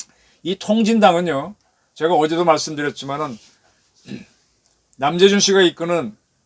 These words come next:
국가정보원이 수사를, 수사를 해서 잡아냈던 거죠. 근데 그 얼빵한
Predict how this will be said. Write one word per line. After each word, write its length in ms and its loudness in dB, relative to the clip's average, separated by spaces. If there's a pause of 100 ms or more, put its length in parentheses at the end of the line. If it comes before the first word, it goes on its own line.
(120)
국가정보원이 1000 -2 (500)
수사를, 560 -6
수사를 360 0
해서 160 -4
잡아냈던 500 -6
거죠. 220 -14
근데 240 -10
그 240 -2 (200)
얼빵한 800 2